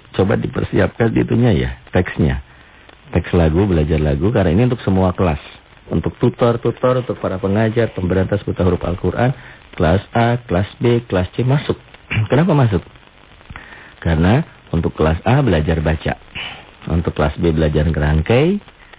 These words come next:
memperlancar, untuk kelas C belajar lagu. <clears throat> Dilihat ya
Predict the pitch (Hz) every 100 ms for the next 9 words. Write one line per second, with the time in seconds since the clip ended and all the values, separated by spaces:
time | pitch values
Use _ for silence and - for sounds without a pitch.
0 | - - - 92 90 87 95 98 98 123
1 | 123 127 - - 76 - 85 85 - 90
2 | 82 69 73 71 76 64 64 - - 110
3 | 98 120 127 151